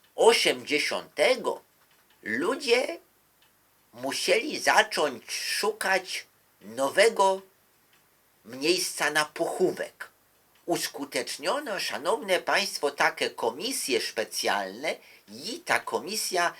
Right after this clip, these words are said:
zaczyna szukać, gdzie tu można uskutecznić cmentarz.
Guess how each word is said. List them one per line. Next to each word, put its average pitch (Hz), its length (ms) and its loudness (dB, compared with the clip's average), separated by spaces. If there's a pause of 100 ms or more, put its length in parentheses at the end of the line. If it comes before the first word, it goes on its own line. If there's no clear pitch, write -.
(120)
zaczyna 156 680 2
szukać, - 720 -8 (580)
gdzie 214 440 4
tu 160 240 -4
można 185 560 2
uskutecznić 151 920 0
cmentarz. - 880 -6